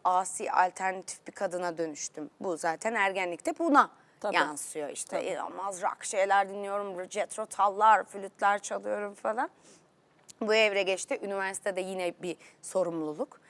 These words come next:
Speaker 1: E, babam bana söyledi mesela, "Kızım hani madem bu işi çok istiyorsun," çünkü ben öğretmenlik de yaptım.
Speaker 2: Evet.
Speaker 1: Ben İstanbul'a geldiğimde, e, saat sekiz buçuk altı, e, bir kolejde öğretmendim.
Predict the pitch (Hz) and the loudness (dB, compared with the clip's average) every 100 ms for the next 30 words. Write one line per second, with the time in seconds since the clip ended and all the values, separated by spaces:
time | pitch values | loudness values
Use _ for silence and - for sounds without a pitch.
0 | - - - _ _ - 190 208 214 226 | -20 -20 -20 _ _ -2 4 6 6 4
1 | 233 240 262 311 302 311 247 180 - 165 | 2 0 0 2 2 -2 -4 -8 -6 -2
2 | 160 160 262 220 185 214 185 170 _ _ | -2 -2 -4 -4 -8 -8 -8 -10 _ _
3 | 220 240 226 240 220 220 - - 247 - | 2 4 6 4 2 -4 -6 -6 -6 -6
4 | - 214 277 294 220 196 190 190 196 - | -4 -4 -4 -6 -2 -2 4 4 4 0
5 | 214 214 240 - 170 160 - 320 - 233 | 0 0 -4 0 0 0 -4 -6 -4 -6
6 | 269 311 - - - - 202 214 220 277 | -6 -10 -14 -20 -20 2 4 4 0 0
7 | 269 226 190 180 170 170 170 180 202 349 | 0 0 0 4 2 2 -2 -6 -2 -2
8 | - _ _ _ - - - 202 202 202 | -2 _ _ _ -20 -10 2 4 4 2
9 | 233 226 - 240 254 214 214 - 180 175 | 2 2 2 0 -2 -4 -8 2 2 2
10 | - 175 160 - 180 175 180 180 - - | -2 -4 -4 -2 0 0 -2 -6 -6 -2
11 | 180 165 160 170 180 214 - 277 277 294 | 0 -2 -2 0 2 0 0 0 0 -4